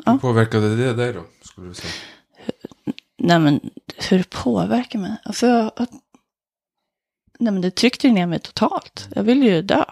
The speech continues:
Speaker 2: Mm.
Speaker 1: Eh, fast jag var, det var ju det som jag var mest rädd för, döden. Så jag vågade inte ens dö.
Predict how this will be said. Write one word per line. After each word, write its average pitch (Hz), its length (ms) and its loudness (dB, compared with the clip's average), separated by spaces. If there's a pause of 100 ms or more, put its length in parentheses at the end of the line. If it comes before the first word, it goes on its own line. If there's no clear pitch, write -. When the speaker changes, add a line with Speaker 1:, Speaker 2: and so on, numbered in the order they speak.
(400)
Speaker 2:
Mm. 98 180 -20 (720)
Speaker 1:
Eh, 196 60 2
fast - 220 -6
jag 185 60 0
var, 180 320 2
det 208 120 -2
var 208 140 2
ju 214 120 6
det 180 180 2
som 185 160 -4
jag 160 120 -2
var 180 120 -4
mest - 360 -2
rädd - 160 -10
för, - 240 -10
döden. 214 460 0
Så - 100 -6
jag 185 60 -4
vågade 202 240 0
inte 208 180 -4
ens - 140 -12
dö. - 140 -8